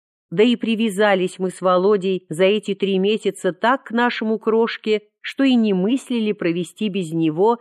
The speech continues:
даже несколько часов. Стоило Коле закричать, как мы бежали к нему, схватывали на руки, давали соску, нянчили. Один нянчил, другой готовил очередную бутылочку молока.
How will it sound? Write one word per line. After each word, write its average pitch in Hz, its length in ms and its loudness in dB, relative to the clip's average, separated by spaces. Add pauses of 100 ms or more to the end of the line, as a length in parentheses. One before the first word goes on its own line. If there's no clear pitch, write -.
даже 170 320 0
несколько 165 540 -4
часов. - 640 -8 (680)
Стоило 233 540 0
Коле 220 320 0
закричать, 202 720 -4 (200)
как 202 180 -2
мы 208 160 2
бежали 202 460 0
к - 100 -10
нему, 190 500 0 (180)
схватывали 196 680 0
на 190 280 0
руки, 220 380 -4 (140)
давали 165 460 0
соску, 202 800 -4
нянчили. 139 720 -4 (480)
Один 156 440 0
нянчил, 269 580 -2 (180)
другой 156 420 0
готовил 214 520 0
очередную 165 760 -2
бутылочку 170 680 -6
молока. 143 640 -4